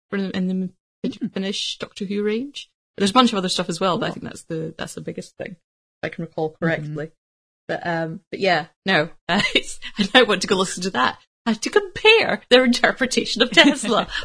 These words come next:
Speaker 1: <laughs> This is, I hate it when episodes do this to me. I have other things to do. Why do you make me seek out new knowledge and expand my understanding of stuff? It's just wrong. This wasn't what Doctor Who was
Speaker 2: Hmm.
Speaker 1: made for.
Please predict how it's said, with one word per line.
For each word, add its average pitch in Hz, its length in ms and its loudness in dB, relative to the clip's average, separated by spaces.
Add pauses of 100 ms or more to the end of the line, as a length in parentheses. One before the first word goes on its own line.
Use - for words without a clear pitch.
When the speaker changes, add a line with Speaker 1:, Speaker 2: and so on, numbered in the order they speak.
Speaker 1:
<laughs> - 280 0
This 339 220 4
is, 392 180 4 (240)
I 180 80 4
hate 185 300 -2
it 160 80 -2
when 165 100 0
episodes 156 480 -4
do 160 180 0
this - 260 -8
to - 180 -8
me. 170 180 -6 (120)
I 175 140 2
have - 120 -4
other 226 240 2
things 208 360 0
to 170 120 -12
do. 160 300 2 (680)
Why 220 280 8
do 226 100 -2
you 220 160 2
make 196 220 6
me 226 100 6
seek - 400 -2
out 185 200 2
new 175 180 0
knowledge 165 460 0 (240)
and 170 100 -4
expand - 760 -4
my 175 160 -2
understanding 185 760 -4
of - 100 -18
stuff? - 340 -6 (100)
It's - 120 -14
just - 280 -12
wrong. 147 220 -4 (300)
This - 240 0
wasn't 151 260 -4
what - 100 -20
Doctor 151 280 -6
Who 151 100 -6
was - 140 -2
Speaker 2:
Hmm. - 40 -6
Speaker 1:
made 151 160 -4
for. 147 220 -6